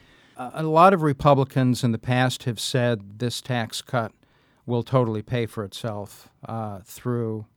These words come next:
uh, economic growth. But I've been talking with Republican lawmakers, um, in both chambers this week, and I've been asking them about the Tax Foundation study, for example. I've, you know, I've said to them, "Look, this dynamic score only shows the bill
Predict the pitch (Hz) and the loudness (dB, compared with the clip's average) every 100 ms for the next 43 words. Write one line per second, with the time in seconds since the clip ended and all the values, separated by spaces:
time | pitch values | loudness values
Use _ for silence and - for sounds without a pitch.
0 | _ _ _ - 113 131 123 120 110 104 | _ _ _ -14 -10 -8 -6 -4 -4 -6
1 | - 107 90 - - _ _ _ _ _ | -10 -12 -12 -14 -20 _ _ _ _ _
2 | _ _ _ - 151 147 143 135 147 185 | _ _ _ -18 -4 0 2 0 2 6
3 | 220 214 156 135 - 123 127 123 143 139 | 6 6 4 4 0 -2 -2 2 4 4
4 | 135 127 120 120 120 120 110 123 117 107 | 2 0 0 2 0 -2 -4 -4 -4 -6
5 | - - _ _ _ _ _ - 120 113 | -10 -12 _ _ _ _ _ -12 -8 -6
6 | 107 107 113 110 117 117 - 120 117 110 | -6 -6 -6 -4 -4 -4 -4 -2 0 -2
7 | 104 117 107 - 117 117 - 117 113 107 | -4 -6 -8 -6 -6 -4 -4 -4 -2 -6
8 | - 127 127 196 214 135 107 95 98 113 | -4 -2 2 2 0 -2 -4 -6 -8 -6
9 | 110 110 104 - 135 139 - 120 98 95 | -6 -8 -10 -4 -4 -4 -8 -8 -8 -12
10 | 85 - 98 92 - 101 95 - 95 101 | -14 -14 -14 -12 -10 -10 -10 -14 -12 -12
11 | 101 101 107 107 _ - 101 101 - 123 | -12 -12 -14 -16 _ -16 -16 -16 -12 -12
12 | 113 113 113 139 - _ _ _ _ - | -10 -10 -6 -6 -6 _ _ _ _ -4
13 | 139 - 147 135 131 123 - - 139 127 | -2 2 4 4 4 0 -2 0 2 4
14 | 117 117 110 - 123 120 110 - 113 123 | 2 0 -2 0 2 2 0 -6 -6 -2
15 | 120 117 104 | 0 -2 -4